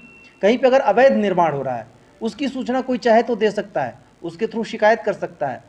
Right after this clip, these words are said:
और उस पे एमडीए तुरंत कार्रवाई करेगा।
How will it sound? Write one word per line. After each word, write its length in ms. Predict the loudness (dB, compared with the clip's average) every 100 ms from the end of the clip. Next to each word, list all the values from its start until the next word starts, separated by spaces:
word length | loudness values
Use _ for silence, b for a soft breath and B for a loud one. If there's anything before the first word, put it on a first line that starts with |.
| b b b 0
और 540 | 4 4 2 -6 -16 _ _ -8
उस 160 | -4
पे 100 | -2
एमडीए 340 | -2 -2 -4 -6
तुरंत 280 | -4 -6 0
कार्रवाई 380 | 0 2 -2
करेगा। 460 | -2 -4 -2 -2